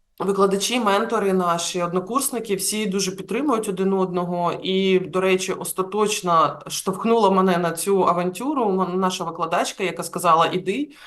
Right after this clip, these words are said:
ти, у тебе може полу-, може все вийти". І тому варто пробувати, тому що Ірландія дуже іммігрантська країна. Вони самі іммігрували з дев'ятнадцятого сторіччя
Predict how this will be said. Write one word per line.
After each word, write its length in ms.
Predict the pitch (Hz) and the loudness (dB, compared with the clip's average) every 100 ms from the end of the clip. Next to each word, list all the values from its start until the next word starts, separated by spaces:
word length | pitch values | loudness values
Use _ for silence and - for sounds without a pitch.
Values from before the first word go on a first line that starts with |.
| - _ - | -20 _ -2
ти, 360 | 196 190 190 | 2 4 4
у 100 | 180 | 2
тебе 200 | 190 185 | 2 2
може 300 | 190 196 180 | 2 2 2
полу-, 360 | 180 180 160 143 | 0 -4 -4 -2
може 260 | 190 196 196 | 0 2 0
все 320 | - - 202 | -2 -2 0
вийти". 500 | 185 185 185 247 247 _ - - _ _ - | 0 -2 -2 -6 -6 _ -20 -20 _ _ -6
І 600 | 190 196 196 196 196 196 | -2 0 2 2 2 0
тому 220 | 202 220 | -2 0
варто 280 | 214 202 180 | 0 0 -2
пробувати, 680 | 170 175 160 185 220 285 370 _ _ - - _ _ | -4 -4 -4 -6 -6 -8 -10 _ _ -20 -20 _ _
тому 200 | 220 226 | 2 2
що 220 | 220 220 | 2 2
Ірландія 640 | 190 190 196 220 214 214 | 2 2 4 4 2 -2
дуже 320 | 180 208 208 | -2 -4 -6
іммігрантська 600 | - 196 196 180 170 - | -2 -2 0 0 0 -8
країна. 480 | 147 147 147 143 147 | -10 -4 -2 0 0
Вони 240 | 147 175 190 | 0 2 2
самі 260 | 196 208 | 2 2
іммігрували 600 | 208 185 180 175 185 180 | 2 2 2 2 4 2
з 120 | 151 | -4
дев'ятнадцятого 640 | 170 170 175 180 185 180 160 | -8 -6 -2 -2 -2 -4 -6
сторіччя 640 | 160 180 220 - 196 180 | -4 -4 -4 -2 -2 -2